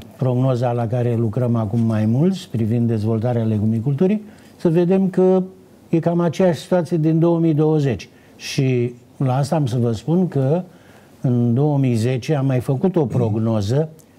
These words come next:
privind solariile, de exemplu, și alte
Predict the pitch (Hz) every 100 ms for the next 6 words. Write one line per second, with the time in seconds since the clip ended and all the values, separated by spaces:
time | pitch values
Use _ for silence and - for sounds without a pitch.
0 | - 127 110 135 123 - 131 147 120 110
1 | 110 101 104 98 101 113 117 160 185 -
2 | - - - 247 131 113 107 117 110 104